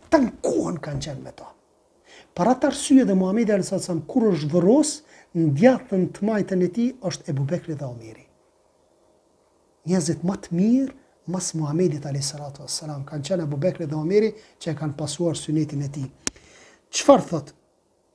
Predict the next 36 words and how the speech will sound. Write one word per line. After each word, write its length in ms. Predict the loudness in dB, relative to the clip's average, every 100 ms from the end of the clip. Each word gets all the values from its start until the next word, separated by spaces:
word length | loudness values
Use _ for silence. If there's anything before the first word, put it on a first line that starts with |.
| _ _ 0
Ja 140 | 2
zbuloi 340 | 2 2 2 2
fytyrën 400 | 0 -4 -2 -2 -4
Muhamedit 460 | -4 -6 -8 -10
alayhi 180 | -12 -12
salam, 300 | -10 -8 -4
Ebu 180 | 0 0
Bekri. 460 | 0 -2 -6 -12 -14 _ _ _ _ _ _ _ _ _ _ _ _ -18 -16 -12 0
Edhe 240 | 6 8 6
puthi 380 | 4 2 4
mballë 580 | 4 4 2 2 2 2
dhe 80 | 0
i 40 | 0
tha, 280 | 0 -2 -4 -14 _
"Fliofsha 600 | 0 8 8 8 4 0
baban 420 | 2 6 6 6
dhe 100 | 6
nënën 320 | 6 6 4
time 280 | 4 2 2
për 260 | 0 -4 -4
ty, 160 | -6 -2
i 80 | -4
bukur 480 | -6 -10 -6 -2 -2
ishe 220 | -2 -2
i 120 | -2
gjallë, 540 | -2 0 2 2 0 -8 _ _ _ _ _ _
po 180 | -2 0
dhe 100 | 2
i 60 | 0
bukur 320 | -2 -6 -4
je 120 | -6
i 80 | -6
vdekur." 460 | -12 -16 -16 -18 -20 -20 -16 -16 -18 _ _
E 100 | -10
puthi 380 | -6 -4 -4 -4
mballë 640 | -4 -2 0 0 -2 -10